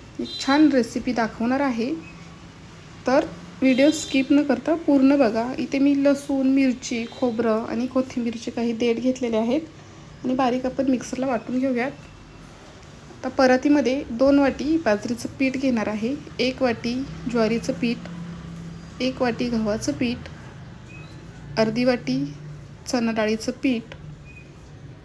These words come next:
बारीक चिरलेली कोथिंबीर, दोन चमच पांढरे तीळ,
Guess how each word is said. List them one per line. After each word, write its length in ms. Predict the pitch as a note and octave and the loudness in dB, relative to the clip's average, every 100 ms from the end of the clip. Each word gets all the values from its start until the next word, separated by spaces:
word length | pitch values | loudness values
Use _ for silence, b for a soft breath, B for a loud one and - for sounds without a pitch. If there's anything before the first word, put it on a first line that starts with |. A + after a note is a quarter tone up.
| - | -2
बारीक 300 | A3+ A3+ A3 | 0 0 -2
चिरलेली 380 | B3+ A#3 A#3 A#3+ | -4 -2 -2 -2
कोथिंबीर, 680 | C#4+ C#4+ - B3+ A3 A3+ - - - - - - - - - | -2 -2 0 0 0 -4 -8 -18 -18 -16 -16 -16 -16 -14 -8
दोन 380 | A#3+ B3 A#3+ A#3+ | -2 -2 0 -2
चमच 400 | A#3 B3 A#3+ A#3+ | -2 -2 -2 -4
पांढरे 440 | - A#3+ A3+ A#3 A#3 | 0 0 2 0 -2
तीळ, 400 | - C4 A#3+ | 2 2 2